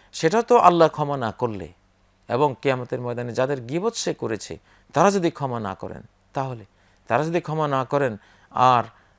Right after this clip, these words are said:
তার পুণ্যগুলি দিয়েও যদি তাদের গীবতের ক্ষতিটা পুষিয়ে দেয়া না যায়, তাহলে কিন্তু ওদের পাপের বোঝা কাঁধে বহন করে জাহান্নামে যেতে হবে। নাউজুবিল্লাহি মিন জালিক।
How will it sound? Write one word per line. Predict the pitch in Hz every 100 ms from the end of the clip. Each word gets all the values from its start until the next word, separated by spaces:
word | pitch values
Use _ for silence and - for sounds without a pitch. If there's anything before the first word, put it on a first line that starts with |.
| _
তার | 135 135
পুণ্যগুলি | - 170 170 180 180 180
দিয়েও | 143 165
যদি | 208 226 185 - _ -
তাদের | 139 151 135
গীবতের | 151 147 147 143
ক্ষতিটা | - 151 151
পুষিয়ে | 139 147 135 147
দেয়া | 139 131
না | 131 139
যায়, | 143 135 92 - _ _ _ -
তাহলে | 180 220
কিন্তু | 202 190 175 170
ওদের | 156 170 175
পাপের | - 170 247
বোঝা | 233 214 190 156 _ _ _ _ _
কাঁধে | - 156 175
বহন | 147 151 131
করে | 127 113 95 _ -
জাহান্নামে | 123 143 170 143 127
যেতে | 107 104
হবে। | 104 - - _ _ _ -
নাউজুবিল্লাহি | 123 123 117 120 117 117
মিন | 113
জালিক। | 113 107